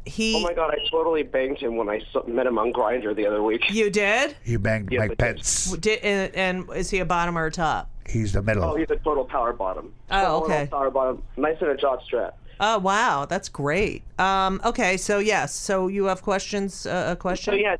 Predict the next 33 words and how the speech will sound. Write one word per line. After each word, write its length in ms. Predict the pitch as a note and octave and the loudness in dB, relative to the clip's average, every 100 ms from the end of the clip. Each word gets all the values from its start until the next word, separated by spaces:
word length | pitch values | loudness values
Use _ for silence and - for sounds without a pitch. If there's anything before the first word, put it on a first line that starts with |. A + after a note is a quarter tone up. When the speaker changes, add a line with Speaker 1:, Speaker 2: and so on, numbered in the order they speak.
| - | 0
Speaker 2:
I, 180 | F3+ F3+ | 2 2
I 140 | F#3 F#3 | 2 0
need 380 | F#3 G3+ A#3 - | -2 -6 -8 -6
to 80 | A#3+ | -4
know, 420 | G3 E3 D#3 D#3 D3+ | 0 2 2 0 0
what 200 | F3+ - | -2 -2
should 160 | A3+ | -2
I 140 | G3+ F#3 | -2 -4
do 520 | - E3+ D#3+ D#3+ - | -2 0 2 2 0
with 300 | D#3 C#3+ D3 - - - | -2 0 0 -2 -14 -12
the 80 | C#3 | -8
pussy 260 | D3+ C3+ | -8 -4
grabbing? 320 | B2+ A#2+ A#2 | -2 -2 -2
What 220 | C3 A3 A3 | 0 0 0
is 80 | A#3+ | -4
his 100 | A3+ - - | -8 -4 -4
technique, 460 | E3 D3+ C#3+ - - | -2 -2 -2 -4 -6
Mister, 520 | E3+ E3+ - F3+ - | -2 -2 0 0 2
uh, 300 | D3+ C#3+ C3+ | 2 2 0
excuse 260 | B2 - A#2+ | -4 -8 -10
me, 140 | A#2+ | -6
uh, 160 | G#2 A2+ - - | -4 -4 -4 0
God, 320 | D3 B2 A#2+ | 2 2 -2
Jesus 160 | B2 - | -8 -8
Christ? 220 | A#2 - - - - - - - - | -8 -8 -14 -20 -20 -18 -16 -14 -4
How 260 | - G3+ | 0 2
do 80 | B3+ | 2
you, 220 | C4 B3 - | 2 2 0
how 180 | - B3 | 0 0
do 40 | |
you 120 | B3+ B3 | 0 -2
do 200 | - D#3+ | -2 0
this? 220 | B2+ - | 0 -2